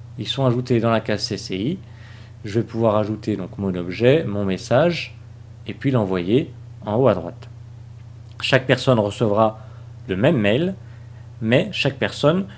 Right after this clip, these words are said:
ne saura pas que, euh, vous l'avez envoyé à telle ou telle autre personne. Voilà, donc je récapitule. Dans la case A et C C, vous pouvez indiquer plusieurs personnes, mais chaque personne connaîtra l'adresse mail des autres.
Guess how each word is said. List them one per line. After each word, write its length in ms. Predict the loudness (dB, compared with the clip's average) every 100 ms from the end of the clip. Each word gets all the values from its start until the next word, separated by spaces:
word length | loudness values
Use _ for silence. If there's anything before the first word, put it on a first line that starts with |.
| -18 -18 -12
ne 160 | -2 0
saura 380 | 2 2 0 2
pas 260 | 0 0 -12 -2
que, 240 | 4 4 4 -6 -18 -14
euh, 340 | -10 -6 -4 -2
vous 160 | 2
l'avez 240 | 6 8 6
envoyé 500 | 2 0 2 2 2
à 120 | -2
telle 320 | 2 2 2
ou 80 | -2
telle 260 | 0 2
autre 320 | 2 0 -8 -16 -4
personne. 400 | 0 0 -2 -6 -8 -14 -18 -18 -20 -20 -20 -20 -18 -10
Voilà, 260 | 2 4 4
donc 180 | 0 0
je 120 | 2
récapitule. 720 | 4 4 0 0 4 4 2 -4 -14 -18 -18 -18 -18 -14 -6
Dans 460 | 4 6 6 2 2
la 180 | 4
case 340 | 6 6 4 2
A 300 | 4 4 4
et 120 | 2
C 200 | 0 2
C, 400 | 0 2 4 4 2 -10 -12
vous 100 | -10
pouvez 260 | -6 2 4
indiquer 380 | 4 0 0 0
plusieurs 320 | 2 2 2
personnes, 480 | 2 0 4 6 6
mais 120 | 4
chaque 220 | 0 0
personne 600 | 2 0 4 4 4 0 0
connaîtra 520 | 2 2 0 2 4
l'adresse 400 | 4 2 0 0
mail 240 | -2 0
des 220 | 2 2 4
autres. 400 | 4 0 -14